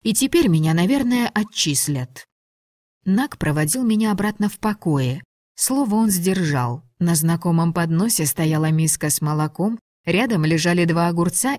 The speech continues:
и большая булочка с вареньем. И Лоран, и Рыс, кажется, были рады внезапному угощению. Птенец медленно пил свежайшее молочко,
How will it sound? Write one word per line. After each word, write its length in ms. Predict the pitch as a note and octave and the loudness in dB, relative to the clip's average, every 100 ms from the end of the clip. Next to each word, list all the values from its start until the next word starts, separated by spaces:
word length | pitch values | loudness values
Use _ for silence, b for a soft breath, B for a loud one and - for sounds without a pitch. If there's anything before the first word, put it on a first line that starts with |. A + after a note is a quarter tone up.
| - | -2
и 80 | |
большая 440 | D#3+ E3 - C#4 C4 | 0 2 0 0 0
булочка 540 | G#3 F3 C#3 - - | 0 0 0 -2 -2
с 120 | C#3+ | -2
вареньем. 760 | D3+ D3+ D3+ C3+ C3 C3 B2+ - _ _ _ - | -2 -2 0 -2 -2 -4 -6 -10 _ _ _ 0
И 100 | F3 | 2
Лоран, 440 | E3 E3 F3 A#3+ | 4 2 2 0
и 200 | - E3+ | 0 0
Рыс, 240 | F#3 C4 | 0 0
кажется, 460 | - F#3 F3+ F3 F3+ | 0 0 2 0 0
были 220 | F3 F3+ | 2 2
рады 280 | F3+ B3 G#3 | 2 2 0
внезапному 720 | D3 D3+ D#3+ D3+ D#3+ D3 D3+ | 0 0 0 0 0 0 0
угощению. 840 | D#3 D#3+ E3 - D#3 C#3 C3 B2 - _ _ - | 0 0 0 0 0 0 -2 -4 -8 _ _ -16
Птенец 500 | - A3+ B3+ D4+ - | -4 -2 -2 -2 0
медленно 480 | D#3+ E3 D#3 D#3 D#3 | 2 2 2 0 0
пил 200 | D#3+ D#3 | 0 0
свежайшее 720 | D#3 D3+ D#3 D3+ D3 - D#3 | 0 0 0 0 0 0 0
молочко, 600 | D3+ D#3 D3+ - G3 B3+ | 0 0 0 -2 -2 -4